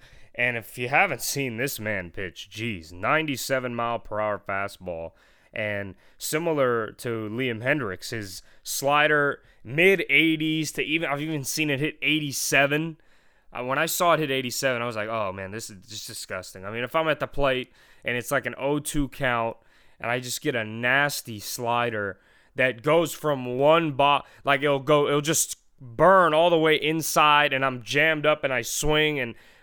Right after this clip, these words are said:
oh, man, it's, it's disgusting. The pitching on the A's, they touch, to me, all the bases in the bullpen.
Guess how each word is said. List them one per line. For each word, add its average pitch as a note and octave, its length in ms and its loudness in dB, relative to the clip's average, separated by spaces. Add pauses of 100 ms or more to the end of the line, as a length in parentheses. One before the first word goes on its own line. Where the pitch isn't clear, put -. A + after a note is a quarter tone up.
oh, C#3+ 300 6
man, A#2 180 -2
it's, C3+ 240 -2
it's D#3 260 -2
disgusting. - 600 -6 (260)
The D#3+ 140 2
pitching B3+ 440 2
on E3+ 140 4
the D3 160 0
A's, C3+ 600 0 (560)
they D3 220 2
touch, G3 480 2
to D3 100 -6
me, C#3+ 260 -2
all C3+ 260 4
the C3 80 -2
bases A#2+ 480 -4
in G#2 80 -12
the G2 80 -10
bullpen. F#2+ 440 -10